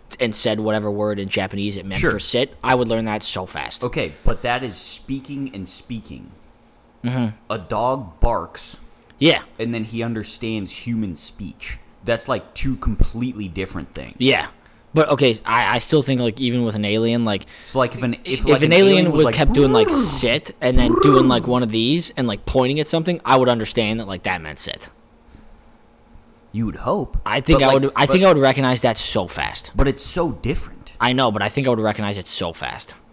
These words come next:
Speaker 2: I don't know. I think dogs are way smarter than we give them
Speaker 1: No.
Speaker 2: credit for.
Speaker 1: I actually think they're way dumber than we think they are. Like, it, like, how many times have you told Dutton to sit?
Speaker 2: A lot.
Speaker 1: And how many times does he not do it?
Speaker 2: Uh, when he's distracted.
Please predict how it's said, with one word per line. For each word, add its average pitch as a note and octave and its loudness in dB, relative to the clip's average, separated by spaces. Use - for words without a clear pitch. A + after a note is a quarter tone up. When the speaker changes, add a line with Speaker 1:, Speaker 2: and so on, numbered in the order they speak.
Speaker 2:
I F#2+ -10
don't A#2 -4
know. A#2 -2
I D#2 -6
think D3+ 0
dogs E2+ -4
are A#1 -14
way D#2+ -12
smarter D#2+ -4
than D2 -12
we D2+ -10
give G2+ -4
them F#2 -2
Speaker 1:
No. D2 -2
Speaker 2:
credit D2+ -6
for. - -10
Speaker 1:
I D3 4
actually D#3 2
think A2+ -4
they're A2+ 0
way A2 2
dumber A#2+ 0
than F#2 -8
we E2+ -8
think F2 -12
they C#2+ -10
are. A#1+ -8
Like, C#3 4
it, G3 4
like, C3 2
how F3 0
many F#3+ 2
times C#3+ 0
have A2 -4
you A#2 0
told G#2+ 0
Dutton F2 -4
to C#2+ -12
sit? - -8
Speaker 2:
A - -14
lot. A2+ -4
Speaker 1:
And A#2+ 0
how D3 2
many D3+ 2
times C3 0
does A2 -8
he A2 -2
not G2 -2
do C#2 -10
it? A1 -12
Speaker 2:
Uh, D3+ 0
when D3 2
he's B2 2
distracted. F2+ -6